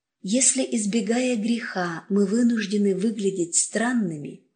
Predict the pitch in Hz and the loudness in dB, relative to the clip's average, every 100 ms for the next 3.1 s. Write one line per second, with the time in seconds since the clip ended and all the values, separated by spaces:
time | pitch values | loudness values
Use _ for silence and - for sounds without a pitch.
0 | - 175 196 196 202 202 196 190 196 185 | -8 0 2 2 0 2 2 2 2 2
1 | 185 180 208 285 - 220 208 - - - | 0 0 -2 0 0 0 0 -2 -6 -6
2 | - 240 247 269 240 - - 240 233 226 | -2 2 4 4 2 0 0 0 2 0
3 | 220 | -2